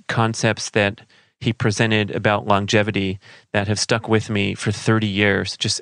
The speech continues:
absolutely mind-blowing. And this was, uh, content in the book Ageless Body, Timeless Mind. And the lasting memory I have from that is that he's talking about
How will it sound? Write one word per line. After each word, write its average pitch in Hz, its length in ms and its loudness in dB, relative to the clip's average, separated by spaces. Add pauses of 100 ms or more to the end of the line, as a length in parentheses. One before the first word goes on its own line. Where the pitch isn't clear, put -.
absolutely 113 640 0
mind-blowing. 98 720 -2 (320)
And 101 160 0
this 110 260 0
was, 101 400 0
uh, 98 300 -2
content 104 680 0 (320)
in 98 400 0
the 104 120 0
book 101 340 0
Ageless 104 400 0
Body, 95 480 2 (360)
Timeless 98 440 -2
Mind. 98 420 0 (400)
And 98 420 0
the 98 300 0
lasting 107 440 0
memory 107 300 0
I 98 80 2
have 101 260 -2
from 98 180 -4
that 113 280 0 (400)
is 101 480 0 (380)
that 98 500 0 (640)
he's 123 240 0
talking 107 360 -2
about 101 360 0